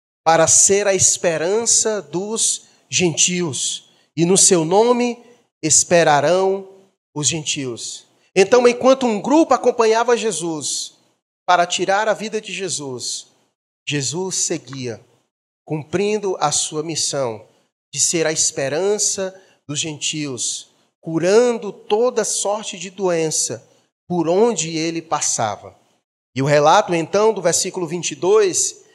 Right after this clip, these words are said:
é Jesus dando continuidade a esse ministério,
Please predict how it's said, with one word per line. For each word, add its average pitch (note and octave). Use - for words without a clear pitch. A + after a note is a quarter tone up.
é F#3
Jesus G#3+
dando C4
continuidade A#3
a G3+
esse A3
ministério, A3